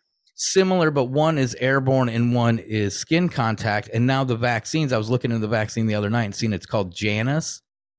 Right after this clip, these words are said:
which Janus is like that two-faced god, you know, that's where January comes from. That's some evil occultic shit in itself. Come out in two thousand nineteen. People are already fucking jumping the border into Canada trying to get the monkeypox vaccine.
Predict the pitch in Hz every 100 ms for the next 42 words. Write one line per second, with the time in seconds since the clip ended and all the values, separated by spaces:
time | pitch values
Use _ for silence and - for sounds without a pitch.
0 | _ 113 107 - 120 123 - 107 - 90
1 | - 107 - - 110 95 - 113 107 104
2 | 101 104 104 98 95 - 90 104 104 104
3 | 98 107 - 101 98 95 98 85 98 92
4 | 90 - 87 82 - 98 82 87 - 110
5 | 104 _ _ _ - 123 107 101 113 107
6 | 98 101 98 90 123 117 113 - _ -
7 | 147 143 110 131 123 - 123 117 95 117
8 | 120 98 107 110 107 87 - 107 110 107
9 | 107 - 110 98 92 95 95 107 113 117
10 | 110 - 113 107 - 110 110